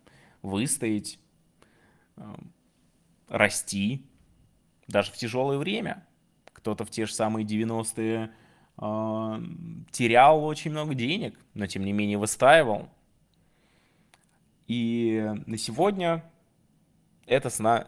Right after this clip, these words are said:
это наша с вами задача. Выстаивать, выстаивать и выстаивать. Становиться от этого только крепче. Поэтому поваритесь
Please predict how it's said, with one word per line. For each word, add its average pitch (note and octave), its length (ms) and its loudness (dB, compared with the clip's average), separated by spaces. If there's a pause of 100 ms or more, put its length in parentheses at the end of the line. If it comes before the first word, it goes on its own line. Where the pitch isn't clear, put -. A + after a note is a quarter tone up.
это C3+ 420 -4
наша A#2+ 300 2
с - 60 0
вами G#2 220 2
задача. E2+ 440 -2 (1500)
Выстаивать, D3+ 920 4 (960)
выстаивать G2+ 640 4
и - 20 -6
выстаивать. - 640 -4 (800)
Становиться C3 540 2
от G#2+ 80 2
этого G#2 220 -2
только G2 280 -4
крепче. - 500 -6 (1900)
Поэтому A2+ 920 0 (1700)
поваритесь C3+ 800 4